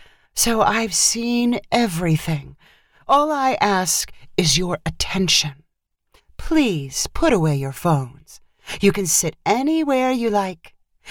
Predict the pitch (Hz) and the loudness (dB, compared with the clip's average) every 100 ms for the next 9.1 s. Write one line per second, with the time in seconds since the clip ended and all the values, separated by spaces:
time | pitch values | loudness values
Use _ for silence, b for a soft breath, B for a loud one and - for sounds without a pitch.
0 | B 208 262 311 - 220 196 208 202 208 | B -4 -2 0 0 0 0 2 2 0
1 | 208 - 190 185 202 202 208 208 B B | -4 -4 -4 -2 0 2 0 -2 B B
2 | - 220 175 - - - 202 220 214 - | -2 0 -2 -2 -2 -2 -2 -2 0 -2
3 | 190 175 160 180 160 - B - 196 208 | -2 -2 0 2 0 0 B 2 2 0
4 | 165 - 233 240 240 214 190 156 175 - | -4 -6 -2 0 2 2 2 -2 -2 0
5 | 247 226 - - - 240 214 - - 196 | 0 0 -2 -2 -2 -2 -2 0 2 2
6 | 175 - - 202 - 160 139 175 147 135 | 0 0 2 2 0 -2 0 -2 -4 -8
7 | - _ - _ - 180 233 254 269 262 | -20 _ -20 _ -18 -2 0 2 0 0
8 | 214 196 180 143 139 226 247 220 208 214 | 0 0 -2 -4 -2 0 0 2 2 0